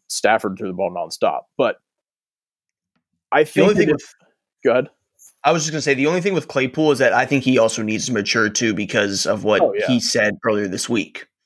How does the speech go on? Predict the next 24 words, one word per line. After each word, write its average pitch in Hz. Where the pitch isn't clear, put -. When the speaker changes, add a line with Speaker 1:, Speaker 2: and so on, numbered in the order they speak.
Speaker 1:
Well, -
I 143
think 190
they're 214
all 139
gonna 135
get 127
kinda 123
that 113
talking 123
to 131
about 113
social 120
media 117
and, 117
like, 104
we 123
don't 131
want 127
a 113
repeat 120
of 107
Antonio 113
Brown. 113